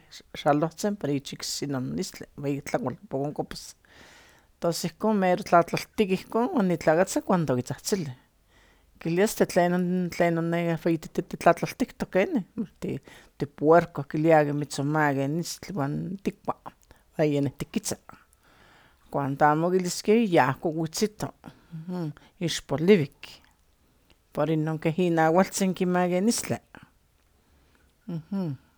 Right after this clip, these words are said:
Sos pues oquihtoh tlacatzi, "Amo nictzahtzilisquiaya axan, ixpoliuic."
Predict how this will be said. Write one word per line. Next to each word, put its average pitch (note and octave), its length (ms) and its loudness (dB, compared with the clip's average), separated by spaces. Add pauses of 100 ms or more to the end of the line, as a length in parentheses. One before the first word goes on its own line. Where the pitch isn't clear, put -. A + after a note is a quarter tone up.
(400)
Sos - 260 -8
pues E3 300 2
oquihtoh D#3+ 340 0
tlacatzi, D#3+ 480 0 (400)
"Amo D3+ 240 2
nictzahtzilisquiaya C#3+ 1000 0
axan, F#3 360 -6 (360)
ixpoliuic." - 920 -8